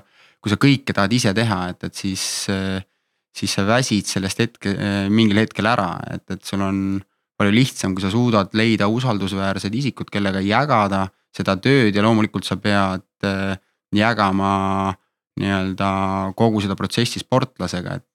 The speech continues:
äh, võib-olla noorema sportlase puhul on see kaalukauss, äh, suurem treeneri osas, aga mida küpsemaks saab sportlane, seda rohkem tekib tal ka endale elukogemust ja, ja,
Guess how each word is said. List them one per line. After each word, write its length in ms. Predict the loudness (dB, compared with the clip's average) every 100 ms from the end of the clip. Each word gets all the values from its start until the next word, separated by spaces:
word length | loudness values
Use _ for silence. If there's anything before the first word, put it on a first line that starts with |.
| -6
äh, 300 | -4 -4 -6
võib-olla 300 | -4 -2 0
noorema 460 | 4 4 4 2 0
sportlase 420 | 0 -2 -2 -4 -2
puhul 320 | -2 -2 -4 -8 _ _ _ _ _ _ -10 -2
on 480 | 2 4 4 2 2
see 140 | 2
kaalukauss, 880 | 4 6 4 2 0 -2 -2 -4 -2 -2
äh, 240 | -2 -2
suurem 460 | 2 4 6 4 2
treeneri 380 | 2 4 4 4
osas, 320 | 4 2 0 -6 _ _ _ _ -2
aga 240 | 0 2
mida 240 | 2 2 0
küpsemaks 640 | 0 -2 0 0 0 -2
saab 80 | -6
sportlane, 540 | 0 0 2 -2 -2
seda 100 | 0
rohkem 320 | 0 -2 -2 -2
tekib 260 | -2 -4 -6
tal 140 | -4 -2
ka 100 | 2
endale 400 | 2 0 -2 -2 -4 -6 -8 -4 0
elukogemust 800 | 2 2 0 0 0 -4 -6 -2
ja, 380 | 0 0 -2 -4 _ _ _ _ _ -2
ja, 200 | 0 2